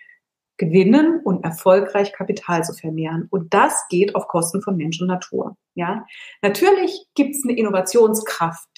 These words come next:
dieses Privateigentums, ja. Das stimmt. Es gibt immer mehr neue Technologien. Ich kann mir jedes, alle zwei Jahre mein iPhone erneuern. Super, ne? Muss dazu natürlich immer noch fünf neue Stecker dazu kaufen,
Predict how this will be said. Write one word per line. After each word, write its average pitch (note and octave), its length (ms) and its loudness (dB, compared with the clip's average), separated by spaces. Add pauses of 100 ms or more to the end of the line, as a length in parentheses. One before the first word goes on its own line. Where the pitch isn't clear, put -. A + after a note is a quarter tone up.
(140)
dieses F3 280 -4
Privateigentums, E3 1120 -6
ja. F#3 280 -4 (160)
Das - 180 -4
stimmt. E3 420 0
Es - 100 -8
gibt - 180 -6
immer A3+ 220 2
mehr F#3+ 160 4
neue F3+ 180 0
Technologien. F3 560 -4
Ich D#3 120 -4
kann E3 140 -4
mir D#3+ 120 -2
jedes, F3+ 460 -4
alle F3 260 -2
zwei F3 200 -4
Jahre E3+ 220 -2
mein E3+ 140 -4
iPhone - 460 2
erneuern. F3 540 -2 (340)
Super, F3+ 340 0
ne? F#3+ 140 0
Muss G#3+ 180 0
dazu G#3 300 0
natürlich G3+ 340 2
immer G3 160 0
noch F3+ 160 -4
fünf A3 200 -4
neue F#3 200 2
Stecker A#3 300 0
dazu F#3+ 320 2
kaufen, A3+ 480 2